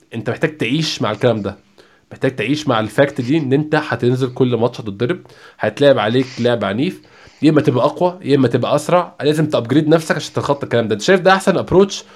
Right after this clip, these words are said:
ولا الابروتش الانجليزي المعتاد بتاع بعد الماتش؟ يعني الابروتش مثلًا بتاع واحد زي اليكس فيرجسون، هو بنى كاريره كله على الكلام ده، "يطلع بعد الماتش،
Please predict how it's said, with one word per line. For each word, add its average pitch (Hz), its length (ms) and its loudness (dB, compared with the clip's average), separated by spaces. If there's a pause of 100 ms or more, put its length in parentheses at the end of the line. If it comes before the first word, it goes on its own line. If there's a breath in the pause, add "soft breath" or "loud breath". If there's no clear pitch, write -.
(400 soft breath)
ولا 175 280 8
الابروتش 175 640 4
الانجليزي 147 560 2
المعتاد 120 580 4
بتاع 135 480 6
بعد 123 280 0
الماتش؟ 123 400 -2
يعني 156 220 2
الابروتش 135 520 0
مثلًا 147 240 2
بتاع 127 140 2
واحد 127 380 2
زي 123 320 2 (140)
اليكس 139 180 0
فيرجسون، 123 360 -2
هو 117 160 0
بنى 131 240 6
كاريره 127 240 0
كله 127 240 2
على 95 40 -2
الكلام 117 240 -2
ده، 110 60 -4
"يطلع 117 120 0
بعد 110 80 -2
الماتش، 120 380 0